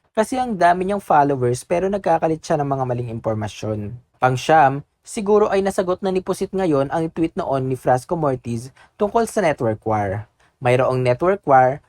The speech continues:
kasi mayroong nagsisimula. Katulad ito ng ginawa ngayon ni Pusit. Panghuli, sana ay magpaawat na si Pusit. Nasa kalagitnaan na tayo ng twenty twenty-one, kaya sana konting character development naman.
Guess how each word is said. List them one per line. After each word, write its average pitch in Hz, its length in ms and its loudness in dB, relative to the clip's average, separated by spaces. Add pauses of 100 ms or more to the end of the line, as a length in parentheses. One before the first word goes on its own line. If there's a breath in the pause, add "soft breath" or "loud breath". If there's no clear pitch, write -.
(140)
kasi 190 480 -2 (160)
mayroong 160 640 2
nagsisimula. 110 880 -4 (320)
Katulad 160 320 2
ito 185 240 2
ng 143 160 -2
ginawa 139 400 2
ngayon 117 160 -4
ni 113 80 -6
Pusit. 107 400 -10 (400)
Panghuli, 143 560 -2 (160 soft breath)
sana 196 400 2
ay 196 80 0
magpaawat 147 480 2
na 156 80 -6
si - 160 -8
Pusit. 127 400 -6 (320)
Nasa 196 240 0
kalagitnaan 214 640 0
na 190 80 0
tayo 175 240 2
ng 180 160 -4
twenty 151 240 -2
twenty-one, 139 720 -4
kaya 214 240 0
sana 185 720 2
konting 233 400 -4
character 175 480 4
development 131 720 -2
naman. 110 480 -6